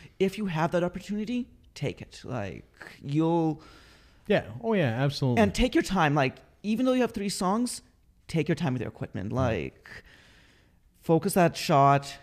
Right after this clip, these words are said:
Speaker 1: take the shot, take two or three if you're doing, like, rapid shots. Like I do sometimes with, like, more action sequences, like
Speaker 2: Yeah.
Speaker 1: Fancy Flag, all that, especially if they're jumping around.
Speaker 2: Yeah.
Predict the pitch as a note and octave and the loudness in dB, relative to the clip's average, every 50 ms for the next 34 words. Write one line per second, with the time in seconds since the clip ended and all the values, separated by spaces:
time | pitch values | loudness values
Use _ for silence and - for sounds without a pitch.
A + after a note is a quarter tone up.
0 | - - - - - C3+ - D3+ C#3 - - C#3+ C3 C3 C3 - F3+ D#3+ C#3+ - | -20 -20 -14 -10 -8 -6 -4 -4 -4 0 2 2 2 2 2 0 -2 -4 -2 0
1 | F3 E3+ D#3+ D#3+ - C3+ C#3+ C#3+ C#3+ C#3+ C#3 C#3+ - C#3 C3 A2+ C3+ B2 C3 B2+ | 0 0 0 -2 -2 0 0 2 2 2 2 0 0 -2 0 0 0 0 0 0
2 | B2 A#2 - B2+ A#2 A#2 - - - - C3+ B2+ - - - C3 A#2 G2+ A#2 B2+ | -2 -2 -2 -4 -4 -4 -4 -6 -4 -2 -2 -2 -2 -2 -4 -2 0 0 0 0
3 | C3 C3 C3+ C#3 C3+ - D3 B2+ C3+ C3 C3 B2 C3+ C3 A#2 A#2+ - - - - | 2 0 0 0 -2 -4 -4 -2 -2 -2 -2 -2 -2 -2 -2 -4 -6 -8 -12 -20
4 | - - - - D3 C3+ - - A2 A2+ - - - C#3+ C3+ - - B2+ - C#3+ | -20 -20 -12 -6 -6 -4 0 0 0 0 0 -2 -6 -8 -8 -8 -10 -8 -6 -6
5 | C#3 C#3 - - C3 - - C#3+ B2+ B2 A2+ C#3+ - - C3+ B2+ B2 B2 B2+ A#2+ | -6 -6 -6 -6 -2 2 2 2 2 2 -2 -6 -6 -4 -4 -4 -2 -2 -4 -4
6 | A#2+ - - - C#3 - - - B2+ A2 - C3 A2+ B2 B2 A#2+ B2+ A#2+ B2 C3+ | -4 -6 -8 -10 -10 -8 -8 -8 -6 -4 -4 -6 -4 -4 -4 -4 -2 -2 -2 -2
7 | C3+ B2+ - - _ _ - E3+ C#3+ A#2 | -2 -4 -8 -14 _ _ 0 2 2 2